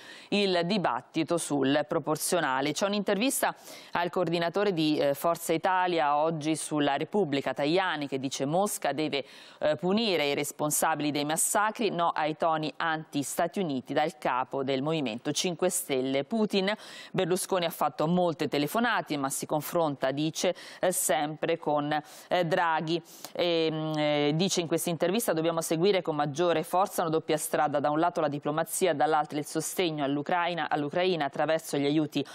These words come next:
militari e le sanzioni alla Russia. Bisogna spingere Putin e Zelensky a sedersi allo stesso tavolo senza che tra loro ci sia un vinto, fare in modo che la pace sia un'esigenza di due paesi cui non conviene più la belligeranza. Questa appunto l'idea,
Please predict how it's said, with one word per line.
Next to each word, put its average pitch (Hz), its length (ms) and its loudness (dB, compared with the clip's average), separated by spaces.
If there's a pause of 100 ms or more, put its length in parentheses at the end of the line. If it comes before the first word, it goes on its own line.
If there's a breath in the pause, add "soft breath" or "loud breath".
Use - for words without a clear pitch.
(200 loud breath)
militari 196 580 2
e - 20 0
le 147 120 -2
sanzioni 160 640 0 (220 loud breath)
alla 160 220 2
Russia. 151 340 -2
Bisogna 156 280 0
spingere 143 680 0 (240 loud breath)
Putin 196 320 2
e 151 100 2
Zelensky 165 480 0
a 175 60 2
sedersi 160 420 0
allo 143 140 0
stesso 160 280 -2
tavolo 170 360 0
senza 170 480 -2
che 143 140 -6
tra 190 140 0
loro 147 380 2 (220 loud breath)
ci - 180 0
sia 170 440 2
un 185 220 0
vinto, 151 380 0
fare 151 300 0
in 156 120 -2
modo 156 300 2
che - 80 -2
la 143 120 2
pace 160 320 -2
sia 151 220 0
un'esigenza 151 800 -2 (280 loud breath)
di 170 160 2
due 165 200 4
paesi 147 560 0
cui 151 360 2
non 226 260 2
conviene 147 580 0
più - 320 -8
la 143 220 2
belligeranza. 151 920 -2
Questa 139 280 -4
appunto 139 380 -2
l'idea, 147 420 2